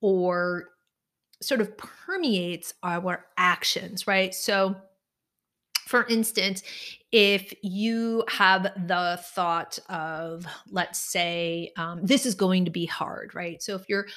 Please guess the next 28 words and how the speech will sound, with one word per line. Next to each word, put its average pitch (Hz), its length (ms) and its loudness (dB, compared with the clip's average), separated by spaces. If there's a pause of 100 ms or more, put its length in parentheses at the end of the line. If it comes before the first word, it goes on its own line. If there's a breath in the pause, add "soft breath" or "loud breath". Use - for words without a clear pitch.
(140 loud breath)
looking 247 320 -2
at 196 180 2
losing 185 380 -2
weight 170 260 -8 (420 loud breath)
and 202 360 -2
you 202 180 -2
decide, 180 840 0 (240)
um, 175 280 -8
that - 100 -10
you 180 140 -4
wanna 185 200 -4 (200)
lose 330 220 4
twenty 233 280 0
pounds 190 380 -2
this 185 280 -4
year, 185 300 -6
but - 200 0
your 196 300 -2
predominant 220 880 2
thought 196 640 2 (560 loud breath)
is 170 640 0 (240)
that 190 280 2
this 185 300 0
is 233 120 -4
going 185 360 0
to 185 120 -6
be 175 300 -4
hard, 196 800 -2